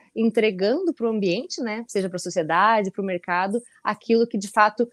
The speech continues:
tá no cerne da sua potencialidade, né, tá no cerne daquilo que a empresa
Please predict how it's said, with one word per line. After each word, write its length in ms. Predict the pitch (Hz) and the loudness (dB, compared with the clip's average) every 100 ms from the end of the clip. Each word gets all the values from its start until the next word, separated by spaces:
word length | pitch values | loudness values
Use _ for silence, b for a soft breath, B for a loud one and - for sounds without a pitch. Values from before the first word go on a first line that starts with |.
| b - | b 2
tá 160 | 214 | 4
no 120 | 240 | 4
cerne 460 | 240 - 202 202 226 | -2 -2 0 0 -2
da 80 | 208 | -6
sua 160 | 233 | -8
potencialidade, 720 | 202 226 214 233 240 277 202 180 | -8 -6 -6 -2 4 4 4 -2
né, 140 | 175 | -10
tá 160 | 190 196 | -8 -10
no 80 | |
cerne 340 | 190 - 190 208 | -8 -6 -4 -4
daquilo 380 | 202 - 202 190 | -6 -6 -8 -4
que 220 | 226 214 _ - | -4 -6 _ -6
a 100 | 190 | -4
empresa 380 | 190 196 185 | 0 0 0